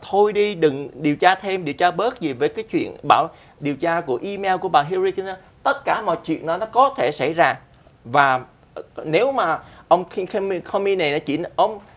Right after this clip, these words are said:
trong suốt, à, năm năm, bảy năm ông chỉ viết cái memo với là Donald Trump thôi, mà không viết memo với người khác nữa, thì hóa ra là, ồ, ông bày mìn sẵn để khi ông bước ra thì cái mìn nó nổ lên, nó tung vào mặt Donald Trump hay không.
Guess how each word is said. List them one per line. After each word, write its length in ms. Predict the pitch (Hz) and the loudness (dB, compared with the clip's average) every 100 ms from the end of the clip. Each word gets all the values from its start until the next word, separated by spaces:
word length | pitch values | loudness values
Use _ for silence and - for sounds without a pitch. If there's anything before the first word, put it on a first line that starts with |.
| _ | _
trong 140 | 220 220 | -2 -2
suốt, 340 | 262 269 - | -2 -2 -2
à, 120 | 170 | -2
năm 280 | 165 196 214 | 0 0 0
năm, 180 | 202 202 | 0 2
bảy 160 | 156 | 0
năm 200 | 214 196 | 2 0
ông 180 | 180 196 | 2 -2
chỉ 260 | 185 135 180 | -2 -4 -2
viết 180 | 196 262 | -4 -2
cái 140 | 262 | 0
memo 320 | 214 208 185 | 0 2 2
với 160 | 165 240 | 2 4
là 60 | 208 | 4
Donald 240 | 214 226 | 4 2
Trump 200 | 247 240 | -2 -2
thôi, 320 | 226 233 311 330 _ _ _ _ - | 0 2 2 -4 _ _ _ _ 2
mà 120 | 175 | 2
không 280 | - 254 262 | 4 0 -2
viết 160 | 285 | -2
memo 260 | 233 240 226 | 0 2 2
với 140 | 202 | 2
người 160 | 254 214 | 2 0
khác 220 | 233 311 | 0 0
nữa, 300 | 214 185 294 - - - | 4 4 4 -2 -16 -2
thì 100 | 190 | 0
hóa 200 | 214 294 | 2 4
ra 200 | 285 233 | 6 6
là, 100 | 220 | 4
ồ, 500 | - 214 262 208 - | 2 2 4 2 2
ông 200 | - 226 | 0 2
bày 200 | 190 180 | 4 4
mìn 360 | 180 185 190 175 | 4 0 0 -2
sẵn 380 | - - 175 - | -4 -4 -2 0
để 100 | 214 | 2
khi 140 | 233 | 4
ông 160 | 233 214 | 2 2
bước 180 | 294 - | -2 2
ra 160 | 208 | 2
thì 60 | 185 | 2
cái 100 | 233 | -2
mìn 200 | 233 180 | 0 0
nó 60 | 220 | 2
nổ 260 | 170 170 | 2 2
lên, 220 | 254 220 202 | 2 2 0
nó 60 | |
tung 240 | 202 226 208 | 2 2 2
vào 120 | 160 | -4
mặt 120 | 175 208 | -2 -2
Donald 180 | 226 | -2
Trump 140 | 240 240 | -2 -2
hay 80 | 233 | -4
không. 140 | 262 | -6